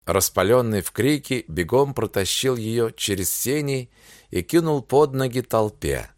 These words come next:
Тонкий вскрик просверлил ревущие голоса. Прокофий раскидал шестерых казаков и, вломившись в горницу, сорвал со стены шашку.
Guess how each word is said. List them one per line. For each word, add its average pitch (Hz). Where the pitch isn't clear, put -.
Тонкий 127
вскрик 131
просверлил 123
ревущие 104
голоса. 85
Прокофий 151
раскидал 107
шестерых 120
казаков 95
и, 98
вломившись 117
в 80
горницу, 143
сорвал 113
со 120
стены 113
шашку. 71